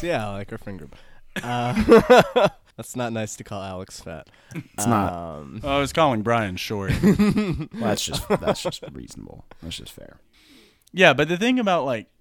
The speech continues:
Speaker 3: it's gonna be weird how, like, in detailed backstories these, uh, like, boss, seven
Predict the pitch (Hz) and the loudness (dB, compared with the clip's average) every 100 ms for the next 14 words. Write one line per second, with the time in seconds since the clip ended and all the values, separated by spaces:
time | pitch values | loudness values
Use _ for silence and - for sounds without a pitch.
0 | _ _ 156 - 208 208 127 135 123 117 | _ _ -8 -4 -2 0 0 0 0 -2
1 | 127 120 110 - - 131 123 - _ - | -4 -2 -6 -8 -6 -4 -4 -8 _ -18
2 | 120 120 131 143 135 101 92 107 - - | -10 -8 -8 -4 -4 -4 -8 -8 -8 -6
3 | 135 131 113 113 87 98 - _ - 95 | -4 -4 -4 -8 -8 -14 -16 _ -18 -14
4 | 90 82 80 - _ - 107 82 80 87 | -12 -12 -14 -16 _ -16 -14 -14 -16 -12
5 | 90 104 - _ - - 110 110 107 101 | -10 -10 -14 _ -16 -8 -6 -4 -4 -4
6 | 101 | -8